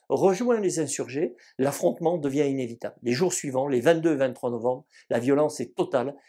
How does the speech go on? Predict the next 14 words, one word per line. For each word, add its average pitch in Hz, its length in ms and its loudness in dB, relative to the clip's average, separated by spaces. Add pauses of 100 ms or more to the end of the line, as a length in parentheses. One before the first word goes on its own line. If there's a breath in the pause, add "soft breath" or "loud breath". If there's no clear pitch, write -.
(140 soft breath)
Apparaît 143 440 2
alors 151 320 4
la 127 100 -2
fameuse 180 420 2
devise 147 300 -6
des 127 160 -8
canuts, 139 300 -2
mille 175 220 0
fois 180 180 2
reprise 143 400 -2
de 120 80 -8
par 117 160 -2
le 117 80 -2
monde, « 139 260 -4